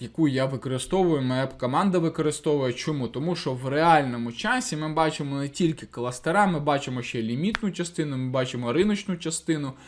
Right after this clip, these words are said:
і ми бачимо в моменті, що відбувається в монеті. Є покупці, є продавці,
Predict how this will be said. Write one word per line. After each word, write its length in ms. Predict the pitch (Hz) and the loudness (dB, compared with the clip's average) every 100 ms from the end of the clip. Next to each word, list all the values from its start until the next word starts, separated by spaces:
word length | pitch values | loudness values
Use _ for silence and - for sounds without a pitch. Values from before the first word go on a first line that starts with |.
| - - | -20 -6
і 80 | 143 | 0
ми 120 | 156 | 0
бачимо 500 | 156 196 190 180 156 | 4 4 4 2 2
в 160 | 127 127 | 2 2
моменті, 680 | 147 202 233 220 208 208 190 | 4 6 6 4 2 2 -2
що 280 | - 220 | 2 4
відбувається 680 | 214 170 165 180 175 156 143 | 6 4 4 4 4 2 0
в 60 | 131 | -2
монеті. 580 | 135 135 123 104 98 98 | -4 -4 -4 -4 -4 -4
Є 300 | 107 135 185 | 0 4 4
покупці, 540 | 185 180 180 170 - 156 | 4 0 -2 -4 -2 -2
є 360 | 127 123 143 | -2 0 0
продавці, 760 | 180 175 175 175 175 - 131 | 2 2 4 2 2 -2 -2